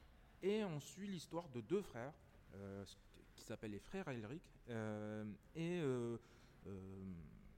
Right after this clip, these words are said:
qui s'avèrent, alors je vais me limiter au premier tome,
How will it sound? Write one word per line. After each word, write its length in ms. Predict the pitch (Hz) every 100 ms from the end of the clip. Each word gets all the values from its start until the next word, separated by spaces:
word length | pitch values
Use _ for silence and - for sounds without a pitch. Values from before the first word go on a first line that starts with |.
| - -
qui 120 | -
s'avèrent, 380 | 143 147 127 135
alors 220 | 117 104 104 -
je 80 | -
vais 260 | - 127 123 120 - -
me 260 | 117 120 127
limiter 600 | 131 135 143 135 - 151
au 360 | 135 120 113 107
premier 260 | - 123 120
tome, 240 | - 175